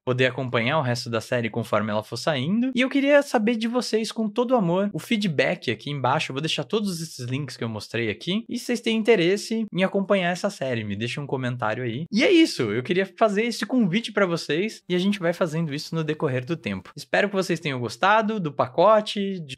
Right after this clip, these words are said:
todas essas etapas do processo. E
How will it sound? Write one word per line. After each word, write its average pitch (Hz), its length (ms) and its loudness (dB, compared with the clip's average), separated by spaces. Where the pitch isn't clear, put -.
todas 123 380 -2
essas 107 280 -6
etapas 113 480 -4
do 113 100 -8
processo. 170 640 -4
E 320 280 2